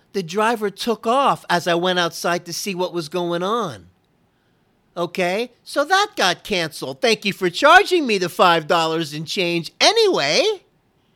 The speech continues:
So, oh! I called another driver, and now I know if it says one minute away, I guess you're here already.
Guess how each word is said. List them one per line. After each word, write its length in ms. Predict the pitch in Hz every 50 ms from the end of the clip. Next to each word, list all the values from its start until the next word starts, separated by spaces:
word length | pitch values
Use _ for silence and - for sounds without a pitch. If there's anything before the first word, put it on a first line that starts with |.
| _ _ _ _ _ _ _ _ _
So, 260 | - - - - 622 622
oh! 1600 | 539 494 - 480 453 403 - 240 208 196 190 - - 359 427 508 539 523 523 480 427 370 294 240 202 185 160 147 - 95 73 - _ _ _ _ _ _ _ _ _ _ _ _ _ _ _ _ _ _ _ _ _ _ _ -
I 120 | 175 196
called 360 | 190 - 262 285 311 320 320 320
another 400 | 269 247 233 233 226 226 220 208
driver, 640 | 175 185 190 180 170 160 151 143 120 117 104 101 - 214
and 180 | 208 214 214
now 360 | 226 262 339 392 427 427 381
I 180 | 277 214 196 185
know 420 | 180 165 151 131 117 117 151 214
if 140 | 247 - -
it 100 | 247 233
says 360 | - - - 294 269 226 220
one 320 | 226 233 247 240 226 226 226
minute 260 | 220 214 208 196 196
away, 320 | 185 190 240 311 349 359 294
I 80 | 220
guess 320 | 190 180 233 220 214 - -
you're 120 | 320 330
here 420 | 320 254 311 381 381 359 302 254 220
already. 640 | 196 185 175 175 170 160 147 135 120 104 92 98